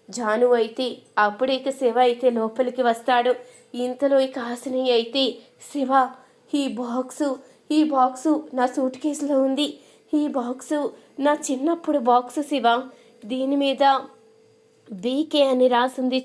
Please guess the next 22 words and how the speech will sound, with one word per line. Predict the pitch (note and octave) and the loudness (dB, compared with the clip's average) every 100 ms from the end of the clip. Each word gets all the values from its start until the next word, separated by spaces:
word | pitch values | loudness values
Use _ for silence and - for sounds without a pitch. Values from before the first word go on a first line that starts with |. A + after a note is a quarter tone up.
| C#4 | 0
చూడు. | C4+ C4+ C#4+ _ _ _ - | 0 0 -4 _ _ _ -14
బి | G3+ C4+ D4 | -4 0 2
అంటే | C4+ C4+ C#4 | 2 0 -2
బాబీ, | B3+ A#3+ B3 B3 D4 D4+ _ _ _ - | 2 4 4 2 -2 -2 _ _ _ 2
కే | D4+ C#4+ | 6 6
అంటే | C#4 C4+ C4 | 4 2 -2
కైలా, | C4 D4 B3 A#3 C4+ - _ _ _ - | -2 -4 -2 0 0 0 _ _ _ -2
కే | C#4 A#3 | 4 6
అంటే | B3+ B3+ B3+ C4 | 4 0 0 -2
కైలా. | C4 B3+ B3 C#4 C4 - A#3 | -2 0 2 2 0 -6 -12
నేను | A#3+ A#3 B3+ D4+ D4 C4 - - - _ A#3 | -6 0 4 4 4 0 -8 -20 -20 _ -8
బాబీ | A3+ B3+ B3+ C4 C#4 | -4 2 2 2 0
అంటే | B3+ B3+ C#4+ B3+ - - _ B3+ | 0 0 -2 -2 -8 -20 _ -4
నా | B3+ A#3+ | 0 0
స్నేహితుడు, | A#3+ - A#3+ B3 C4+ C4+ C#4 C#4 C#4 - _ _ | -2 -6 -8 -4 -4 -4 -2 -2 -2 -10 _ _
నా | C4 C#4 | 0 0
చిన్ననాటి | C#4 B3+ C4 C#4 C4+ B3+ D4 C#4+ | 0 -4 -2 0 0 0 0 0
నా | B3+ B3+ | 0 -2
స్నేహితుడు, | C4 B3+ B3+ D#4 D4 C#4+ D4 - - _ | -2 -2 0 -2 -2 0 0 -2 -16 _
నా | C4 B3+ | -2 0
డాష్ | A#3+ A3+ A3+ - D4 | 2 0 0 -2 -2
గాడు. | C4+ B3+ C4 | 2 2 2